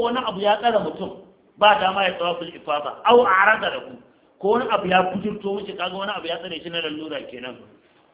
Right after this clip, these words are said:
Faqad qada, faqad qada Allahu hajjahu, to Allah ya riga ya kammala karban aikin hajji. Ma'ana in dai halin lafiya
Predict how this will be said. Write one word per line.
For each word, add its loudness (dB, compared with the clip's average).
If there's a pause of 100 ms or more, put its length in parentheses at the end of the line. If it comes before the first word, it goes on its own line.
(140)
Faqad -4
qada, 0 (560)
faqad -6 (120)
qada -4
Allahu -2
hajjahu, -8 (220)
to -16
Allah -10
ya -4
riga -12
ya -6
kammala -12
karban -18
aikin -18
hajji. -20 (1300)
Ma'ana 4
in -2
dai 4
halin 4
lafiya 2